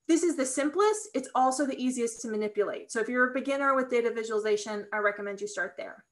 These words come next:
If you want to get a little bit more advanced, there are lots of tools and add-ons that you can do. Things like Power B I, Tableau, Python, like different ways, different tools, subscriptions that can help you visualize data even better. And then the last thing,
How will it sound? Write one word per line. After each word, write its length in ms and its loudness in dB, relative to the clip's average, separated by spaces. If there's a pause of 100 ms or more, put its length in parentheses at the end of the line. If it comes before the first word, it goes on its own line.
(560)
If 100 -2
you 120 8
want 200 4
to 60 2
get 140 6
a 40 2
little 160 4
bit 160 2
more 140 2
advanced, 440 -2
there 100 0
are 100 4
lots 260 8
of 180 -4
tools 640 2
and 200 -8
add-ons 500 0
that 120 -4
you 80 -8
can 160 -8
do. 360 2
Things 220 -4
like 300 0
Power 420 4
B 160 2
I, 400 4 (320)
Tableau, 840 4
Python, 680 0
like 160 -8
different 300 -4
ways, 220 -2 (240)
different 280 -4
tools, 560 4 (160)
subscriptions 840 -4
that 120 -4
can 100 -10
help 240 -6
you 100 -2
visualize 460 2
data 400 0
even 320 -4
better. 400 -10 (640)
And 140 2
then 100 4
the 100 4
last 480 8
thing, 380 2